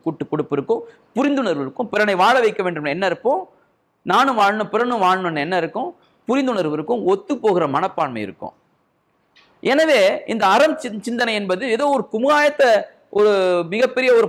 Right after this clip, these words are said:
போராட்டத்துல, ஒரு இனத்தை உருவாக்குற போராட்டத்துல மட்டும் பொருந்தக்கூடியது ஒன்று இல்ல. அது ஒரு நாட்டை உருவாக்குற போராட்டத்துல மட்டும் பொருந்தக்கூடிய ஒன்று அல்ல. ஒரு தனி மனிதன் குடும்பத்திலையும் சரி, அவன் வேலை செய்யற இடத்துலயும் சரி, அவன் எந்த இடத்துல, எந்த சூழல்ல இருந்தாலும், அந்த இடத்திற்கு கூட, அங்கு கூட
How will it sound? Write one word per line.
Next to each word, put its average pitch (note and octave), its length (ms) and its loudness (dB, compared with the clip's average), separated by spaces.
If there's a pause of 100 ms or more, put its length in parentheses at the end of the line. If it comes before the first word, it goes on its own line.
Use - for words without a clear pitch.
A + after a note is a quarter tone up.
போராட்டத்துல, A3+ 520 2 (140)
ஒரு F3 140 0
இனத்தை B3 280 -2
உருவாக்குற G#3 340 2 (140)
போராட்டத்துல A3 380 2 (120)
மட்டும் C#4 320 -2 (100)
பொருந்தக்கூடியது A#3 560 2
ஒன்று G3+ 140 -4
இல்ல. F3+ 120 0 (180)
அது F#3 120 -2 (240)
ஒரு F#3+ 240 -2
நாட்டை C4+ 300 2
உருவாக்குற A#3 320 2 (100)
போராட்டத்துல A#3+ 400 2
மட்டும் B3+ 220 -4
பொருந்தக்கூடிய A#3 480 0
ஒன்று F3 200 -6
அல்ல. C#3 120 -6 (640)
ஒரு D3+ 120 0 (100)
தனி G3 260 2
மனிதன் A3 360 -2
குடும்பத்திலையும் G#3 580 -2
சரி, E3 120 0 (100)
அவன் E3+ 180 -2
வேலை A#3+ 160 4
செய்யற G#3 220 -2
இடத்துலயும் E3 360 -6
சரி, D#3+ 160 2 (720)
அவன் G3 180 0 (100)
எந்த B3+ 140 -2 (100)
இடத்துல, A3 300 0
எந்த A#3 100 -4 (100)
சூழல்ல A#3+ 240 -2
இருந்தாலும், F3+ 380 0 (140)
அந்த C4 260 -2 (100)
இடத்திற்கு - 360 -8
கூட, F3 180 2
அங்கு B3 320 -6
கூட D#3 140 -4